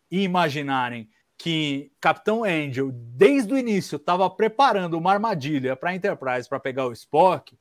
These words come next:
é, ele tá montando uma armadilha pro Pike desde o começo, que é baseada na fama dele de Boy Scout, na fama dele de escoteiro. Então, como ele tem a fama de escoteiro, ele fala, "Não, com certeza ele vai mandar a Enterprise sair do território da Federação, com certeza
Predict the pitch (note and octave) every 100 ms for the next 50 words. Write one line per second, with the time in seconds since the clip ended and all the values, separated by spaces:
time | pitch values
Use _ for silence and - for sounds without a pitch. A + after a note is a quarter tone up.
0 | _ _ E3+ F#3 F#3 F#3 F3 - _ _
1 | - A#3+ D#4+ D#4+ - C#4 C4 G#3+ F#3+ F#3+
2 | G#3 F3+ A3+ A#3+ B3+ B3 G#3 G3+ F#3 C#3+
3 | A#2+ F3 B3+ F#3 D3 - _ - E3+ -
4 | _ F#3+ A#3 B3+ - C#3 C3 A#3+ C4 B3
5 | D4 E4 C#4+ A#3+ A3+ - - _ - A3+
6 | G3+ G3+ B3 A3+ G3+ A3 A3+ B3+ B3+ -
7 | A3+ A#3+ B3 G3 A3+ B3 G#3 G#3 A3 B3+
8 | - C#4 A3+ G3 E3+ C#3+ - A3+ A#3 G#3
9 | G#3+ G#3+ E3+ - F3+ D#3+ C#3 A2 G2+ C3
10 | F#3 G3 G#3+ F#3+ A#3+ - A3+ G#3 - F3+
11 | A3+ B3 A3 F#3 _ _ B3+ A3 - _
12 | - A#3+ - B3 - G#3 A3 F#3+ F3+ E3
13 | F#3+ F#3+ D#3+ F3+ F#3 D#3+ C#3+ D#3+ E3 -
14 | D#3 D#3 F3 D#3 D#3+ D3 D#3 D#3+ D3 C#3
15 | C3+ C3 - A3 B3 G3 G#3+ F#3+ E3 -
16 | F#3+ F#3+ E3